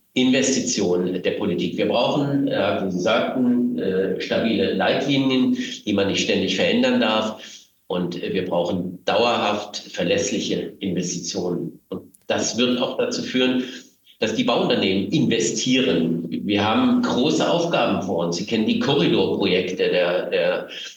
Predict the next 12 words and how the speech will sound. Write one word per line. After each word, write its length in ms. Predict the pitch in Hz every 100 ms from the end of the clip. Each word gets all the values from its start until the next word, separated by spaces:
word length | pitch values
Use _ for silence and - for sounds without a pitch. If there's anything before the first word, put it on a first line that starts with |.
| - _ _ -
des, 300 | 90 - -
äh, 400 | 101 90 - -
des 160 | - -
B 140 | 92
M 100 | 87
D 120 | -
V, 220 | - 92
des 160 | 117 -
Verkehrsministeriums, 1200 | 95 - - 127 123 120 120 123 117 117 110 113 - - - -
wo 100 | 101
die 220 | - -
Korridorprojekte 1040 | - 113 123 113 110 113 107 107 107 107